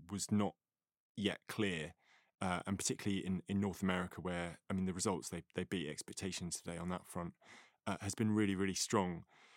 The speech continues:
Um, and I, I suppose if you're looking over the last five years at this, it, you know, it was a delayed turnaround story in a way, or, or pivot, delayed pivot, because they, um, you know,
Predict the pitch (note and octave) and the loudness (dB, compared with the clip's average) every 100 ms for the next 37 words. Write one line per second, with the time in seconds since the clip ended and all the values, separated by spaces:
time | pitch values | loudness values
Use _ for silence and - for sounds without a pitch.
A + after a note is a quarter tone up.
0 | - - G#2 G2+ G2 G2+ G2+ F#2+ - _ | -16 4 6 8 6 6 4 2 -6 _
1 | _ _ - C3 B2+ - - C3+ C3+ - | _ _ 2 4 6 4 2 2 4 8
2 | E3 C#3+ A2+ B2+ C3 B2+ D3 B2 A2 G2+ | 10 10 4 6 8 10 8 6 4 6
3 | G2+ G2+ - - A2 G#2+ G#2 G#2+ G2+ F#2+ | 4 4 2 4 4 4 4 6 6 4
4 | - G2+ F#2+ - G#2 G2 - - A#2 - | 0 0 0 -2 -2 2 2 2 -4 -4
5 | - G#2 F2 - A2 G2 G2+ A2+ A#2+ B2 | -2 -2 -2 -2 -2 0 0 6 10 10
6 | A2 G2+ - - - - _ - B2 G2+ | 10 6 2 -4 -14 -16 _ 2 4 6
7 | F#2+ F#2 F2 - F#2+ F2 F2 F#2 - F#2+ | 4 4 2 2 2 2 0 -2 -4 -4
8 | F2 F#2+ G#2+ G2+ F2+ - G2+ F#2+ F2+ - | 0 0 4 4 2 0 0 2 0 0
9 | G#2+ F#2 F2+ - _ G#2+ G2 F#2+ - F2+ | 0 2 -2 -4 _ 0 2 2 -2 -6
10 | F#2+ F2+ - F#2+ G2 F#2+ F#2 F#2 F#2 F2+ | -4 -4 -4 0 0 2 2 2 2 -2
11 | _ A2 F#2 | _ -2 -2